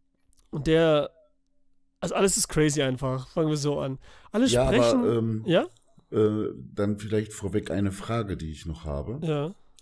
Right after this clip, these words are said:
Speaker 2: Äh, zum Inhalt.
Speaker 1: Okay.
Speaker 2: Und zwar, äh, es kommt ja irgendwann zu dieser Erpressung, klar.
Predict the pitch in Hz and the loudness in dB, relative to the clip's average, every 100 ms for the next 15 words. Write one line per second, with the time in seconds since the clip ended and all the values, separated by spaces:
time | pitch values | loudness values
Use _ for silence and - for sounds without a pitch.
0 | - - - 104 - 110 95 78 76 - | -14 -10 -4 -4 -2 -2 -2 -4 -8 -16
1 | _ _ - 180 - 147 - _ _ - | _ _ -14 -12 -10 -12 -16 _ _ -4
2 | - - 92 90 131 160 - _ _ _ | -4 -4 -6 -4 -6 -10 -18 _ _ _
3 | _ _ _ _ _ _ - - - _ | _ _ _ _ _ _ -20 -18 -20 _
4 | _ - 113 107 107 - 98 101 92 98 | _ -2 0 2 2 0 -4 -6 -6 -4
5 | 80 82 85 82 80 80 82 82 - 73 | -4 -2 -2 -4 -8 -8 -8 -8 -10 -12
6 | - - 76 - - 87 73 | -12 -14 -14 -18 -10 -8 -8